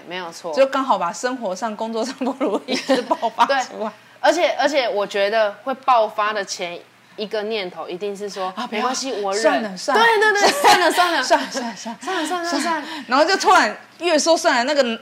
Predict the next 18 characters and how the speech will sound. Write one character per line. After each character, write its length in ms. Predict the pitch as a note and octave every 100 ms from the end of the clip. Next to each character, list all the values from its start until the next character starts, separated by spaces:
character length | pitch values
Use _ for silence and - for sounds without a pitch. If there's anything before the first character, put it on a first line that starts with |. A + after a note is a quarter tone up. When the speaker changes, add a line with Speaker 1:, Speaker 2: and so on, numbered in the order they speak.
| B3
Speaker 2:
那 100 | C#4+
个 80 |
脑 260 | B3+ G#3 F3+
门 240 | F3+ F3+
越 140 | B3 C4
往 260 | A3+ E3+ G#3+
上 240 | A#3 G#3+
冲。 220 | - -
Speaker 1:
对， 160 | F#4+ F4+
对， 140 | E4+
对， 180 | E4 E4
就， 100 | E4+
啊， 80 | - G5 A5 A5+ A5+ A5+ A5 G#5 C#4+ -
棒， 640 | C#5+ B4 C5 G4 B3+ A#3+ - A#3+ -
<laughs> 480 | - - - - -
就 120 | D4
炸 460 | D4+ - D#4 G3+ D3
了。 420 | - - - -